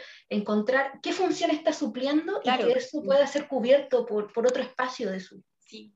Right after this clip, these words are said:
Speaker 2: totalmente, o sea, como que yo lo identifiqué en mi trayectoria, como les contaba, como a través de la escritura, o sea, como que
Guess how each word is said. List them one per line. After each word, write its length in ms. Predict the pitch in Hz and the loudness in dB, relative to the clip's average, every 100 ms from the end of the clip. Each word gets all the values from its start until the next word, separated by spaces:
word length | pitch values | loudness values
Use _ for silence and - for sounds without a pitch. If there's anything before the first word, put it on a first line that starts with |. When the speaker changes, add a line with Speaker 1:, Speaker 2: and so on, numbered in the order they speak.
| _ | _
Speaker 2:
totalmente, 600 | 214 214 233 254 269 254 | -6 -2 0 0 2 0
o 40 | |
sea, 340 | 247 247 240 233 | 2 2 4 2
como 280 | 220 214 208 | -2 -2 -2
que 220 | 220 208 | -2 2
yo 140 | 240 | 2
lo 80 | 240 | 2
identifiqué 520 | 247 247 240 208 208 | -2 -4 -8 -8 -6
en 100 | 233 | -4
mi 80 | 254 | -2
trayectoria, 580 | 247 247 220 240 254 254 | 0 0 -2 -4 -2 -2
como 460 | 247 226 208 202 - _ _ _ - | -2 0 0 -2 -6 _ _ _ -8
les 140 | 202 | -6
contaba, 720 | 208 202 208 226 240 240 233 | -2 0 2 4 4 4 2
como 180 | 220 214 | 0 0
a 140 | 202 | 0
través 280 | 202 196 214 | 2 2 2
de 80 | 226 | 0
la 100 | 233 | -4
escritura, 640 | 233 185 196 269 233 208 - | -6 -6 -4 -2 0 -2 -6
o 120 | 208 | -8
sea, 380 | 208 208 202 202 | 2 4 4 2
como 280 | 202 196 190 | -2 -4 -4
que 480 | 196 190 190 190 | -4 -4 -4 -6